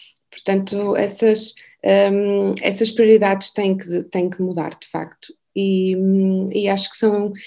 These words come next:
os pontos-chave que eu posso dar, eh, aos meus doentes e a quem nos estiver a ouvir:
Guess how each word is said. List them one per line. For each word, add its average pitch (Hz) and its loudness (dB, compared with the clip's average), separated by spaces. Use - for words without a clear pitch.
os - -6
pontos-chave 220 0
que 240 0
eu 233 -2
posso 214 -4
dar, 208 0
eh, 208 -4
aos 190 -4
meus 185 -2
doentes 294 0
e 226 4
a 214 0
quem 214 -6
nos 196 -8
estiver 196 -4
a 196 -2
ouvir: 202 -4